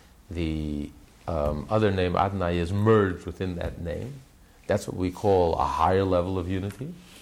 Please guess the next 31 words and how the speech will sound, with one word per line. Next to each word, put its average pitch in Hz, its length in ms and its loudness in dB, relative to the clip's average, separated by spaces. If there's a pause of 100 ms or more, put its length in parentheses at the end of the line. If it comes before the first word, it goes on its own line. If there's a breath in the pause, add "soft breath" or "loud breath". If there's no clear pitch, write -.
(460 loud breath)
what 87 120 -4
he 95 80 -6
c-, - 280 -12
described 90 420 2
as 82 80 -6
a 80 80 0
higher 90 220 2
level 98 240 -2
of 104 100 -6
unity. 123 480 -6 (260)
Or 156 540 4 (460 soft breath)
you 110 80 -8
start 123 340 2
out, 127 220 2
the 101 80 -6
first 147 340 -2
letter 107 240 2
of 92 160 0
these 92 240 -6
eight 110 200 -4
letters 90 500 0
is 95 360 -2
Aleph 110 360 2
from 87 300 -8
the 87 80 -2
name 92 220 -2
Adonai, 90 600 -2 (180)
which 98 120 -14
represents 90 440 -4
God's 87 300 0
royalty. 98 580 0